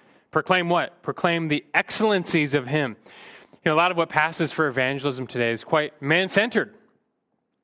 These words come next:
Kind of feels like a sales pitch designed to appeal to the felt needs of a customer to close a deal. But there should just be a simple and significant God-centeredness to your message.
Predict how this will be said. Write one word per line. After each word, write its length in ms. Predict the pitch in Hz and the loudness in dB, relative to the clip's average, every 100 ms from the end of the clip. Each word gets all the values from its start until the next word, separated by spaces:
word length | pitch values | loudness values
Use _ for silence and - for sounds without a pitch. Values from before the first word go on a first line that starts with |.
| _ _ | _ _
Kind 100 | 220 | 0
of 60 | 220 | 2
feels 180 | 220 | 2
like 120 | 220 185 | 2 2
a 60 | |
sales 480 | - - 185 240 233 | -2 2 2 2 -2
pitch 380 | - 160 156 - | -2 -2 -2 -4
designed 460 | 143 147 151 160 | 0 2 0 -2
to 180 | - 139 | -2 -2
appeal 420 | 120 - 156 151 - | -2 -2 -2 -2 -4
to 120 | 127 | -4
the 120 | 117 | -4
felt 340 | - 180 160 | 0 0 2
needs 320 | 147 156 160 143 | 0 0 0 -2
of 80 | |
a 60 | 127 | -2
customer 640 | - 185 208 - 131 131 | 0 0 0 -2 0 2
to 140 | 135 117 - - | 0 -2 -8 -4
close 280 | 165 165 139 | -2 0 -2
a 60 | |
deal. 340 | 113 151 190 - - _ _ - - - _ _ _ _ _ _ _ _ _ _ | 0 2 2 -2 -14 _ _ -20 -20 -20 _ _ _ _ _ _ _ _ _ _
But 100 | 143 | -2
there 80 | 170 | 0
should 160 | - 269 | 0 -2
just 160 | - | 0
be 120 | 247 | 0
a 200 | 180 135 | 2 0
simple 720 | 131 - 220 226 214 208 208 - | -2 -2 -2 0 2 0 -2 -6
and 220 | 156 135 | -6 -4
significant 1000 | - - 151 147 175 185 170 175 127 120 | -8 -4 -2 0 0 -2 -2 -2 -4 -6
God-centeredness 1300 | 139 131 160 160 - - 147 160 147 127 117 117 - - | 0 2 2 0 -4 -2 -2 -2 -4 -2 -2 -2 -12 -14
to 200 | - 147 | -6 -2
your 260 | 139 135 127 | 0 0 0
message. 600 | 117 107 - 101 - | -2 -4 -6 -16 -16